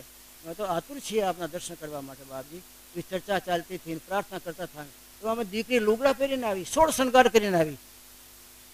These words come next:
ગળામાં હાર ને, સફેદ વસ્ત્ર ને, સફેદ સાડી ને, ચમચમાતા આખા શરીરનો અંગ ઉપાંગો અને સારા વાળ કાઢેલા,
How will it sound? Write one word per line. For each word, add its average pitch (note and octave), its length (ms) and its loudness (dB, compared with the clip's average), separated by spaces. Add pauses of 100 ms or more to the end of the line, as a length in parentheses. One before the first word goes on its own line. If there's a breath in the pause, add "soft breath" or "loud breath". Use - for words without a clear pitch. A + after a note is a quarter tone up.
(640)
ગળામાં G#3 340 2
હાર G#3+ 380 10
ને, G#3+ 120 -6 (640)
સફેદ G#3+ 320 8
વસ્ત્ર A#3+ 440 2
ને, G3 120 -6 (240)
સફેદ G3+ 280 0
સાડી G3+ 440 4
ને, G3+ 120 -2 (280)
ચમચમાતા G3 680 0 (420)
આખા F#3+ 200 -10
શરીરનો F#3 360 -4
અંગ G3+ 180 -2
ઉપાંગો A3 540 6 (480)
અને D3+ 160 -8
સારા F3+ 280 2
વાળ D#3+ 260 2
કાઢેલા, F#3 540 0